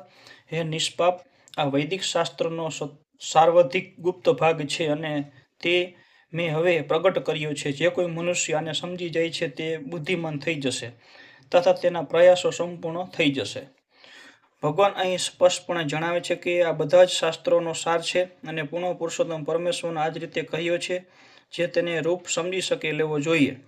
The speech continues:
એ રીતે મનુષ્ય બુદ્ધિમાન તથા આધ્યાત્મિક જ્ઞાનમાં પૂર્ણ થઈ જશે. બીજા શબ્દોમાં કહીએ કે પૂર્ણ પુરુષોત્તમ પરમેશ્વરના આ તત્વોને, જ્ઞાનને સમજી લેવાથી,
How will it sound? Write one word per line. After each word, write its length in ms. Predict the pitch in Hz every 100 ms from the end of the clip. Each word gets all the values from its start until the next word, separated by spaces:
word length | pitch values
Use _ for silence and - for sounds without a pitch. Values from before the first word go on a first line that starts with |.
| _ _ _ _ _ _ _ _ _ _ _ _ _ _ 185
એ 100 | 190
રીતે 240 | 196 196
મનુષ્ય 460 | 175 170 180 - 165
બુદ્ધિમાન 500 | 151 151 180 185 175
તથા 280 | 170 180
આધ્યાત્મિક 520 | 160 131 147 180 180 165
જ્ઞાનમાં 520 | 160 170 170 156 139
પૂર્ણ 260 | 175 185 175
થઈ 220 | 165 143
જશે. 280 | 131 - 131
બીજા 280 | 139 180
શબ્દોમાં 500 | 180 175 170 175 170
કહીએ 320 | 147 175 185 156
કે 160 | 147
પૂર્ણ 340 | 143 170 180 170
પુરુષોત્તમ 560 | 170 - 175 170 165
પરમેશ્વરના 680 | 160 165 175 - 165 160 156
આ 180 | 156 156
તત્વોને, 1120 | 147 151 - 175 165 - - - _ 165 165
જ્ઞાનને 480 | 147 156 165 180 147 107
સમજી 440 | - 170 170 175
લેવાથી, 500 | 160 160 170 - 120